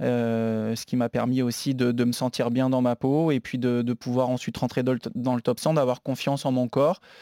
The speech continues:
Euh, sauf que comme disait aussi Eric, il y a pas mal de, de personnes qui peuvent graviter autour et puis au bout d'un moment, bah, ça peut devenir, euh, assez compliqué. Donc, euh, au bout d'un moment, j'ai dit stop, il faut retrouver un autre investissement en termes de, de kiné. Donc, euh,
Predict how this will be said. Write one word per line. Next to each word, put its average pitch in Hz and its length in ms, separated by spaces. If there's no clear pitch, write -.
Euh, 113 60
sauf 131 220
que 143 80
comme 139 200
disait 127 240
aussi 131 280
Eric, 127 340
il - 60
y - 20
a - 20
pas 123 120
mal 127 160
de, 117 360
de 117 120
personnes 131 400
qui - 80
peuvent 123 180
graviter 120 400
autour 131 340
et 170 60
puis 131 140
au 123 40
bout 120 120
d'un 120 100
moment, 127 380
bah, 110 280
ça 117 160
peut 120 140
devenir, 123 380
euh, 117 260
assez 123 220
compliqué. 131 560
Donc, 135 240
euh, 123 60
au 120 60
bout 120 100
d'un 123 100
moment, 131 180
j'ai 123 160
dit 127 140
stop, - 380
il - 40
faut - 140
retrouver 131 460
un 131 160
autre 127 200
investissement 131 680
en 131 80
termes 127 280
de, 123 120
de 127 120
kiné. 131 480
Donc, 143 280
euh, 120 200